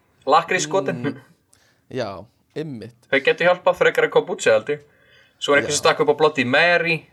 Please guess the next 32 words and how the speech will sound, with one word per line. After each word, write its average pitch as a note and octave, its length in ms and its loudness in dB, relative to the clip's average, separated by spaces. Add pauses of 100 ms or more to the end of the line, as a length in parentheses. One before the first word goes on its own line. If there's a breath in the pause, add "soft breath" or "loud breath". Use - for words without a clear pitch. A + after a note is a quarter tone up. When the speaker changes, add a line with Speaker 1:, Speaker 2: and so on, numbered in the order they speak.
Speaker 1:
Það A#2+ 120 2
er B2+ 80 0
náttúrulega C3+ 220 0
bara C3+ 140 6
súpa D3 340 0
með C#3+ 220 4
áfengi, D3 320 -6 (100)
þannig A2+ 420 -6 (760)
Speaker 2:
Það C3 140 -6
er A#2+ 80 -2
drykkur A#2+ 320 -12
líka A2 220 -10
sem A2+ 100 -14
ég A2 80 -10
hef G#2 80 -10
aldrei G2+ 300 -14
skilið. F#2 240 -18
Speaker 1:
Blood-, A#2+ 240 0 (380)
Bloody A#2 280 2
Mary A2 300 4
er G2+ 80 0
viðbjóður, G2+ 580 -4
maður. F2+ 360 -14 (120)
Speaker 2:
Allur - 300 -6
Speaker 1:
Hún D#3+ 160 -4
er A#2 60 2
ó-, C3 120 2
hún D3+ 220 2
er C#3 60 0
Speaker 2:
tómatsafi A#2+ 580 -4 (160)
hef B2+ 240 -8
ég, A#2 160 -6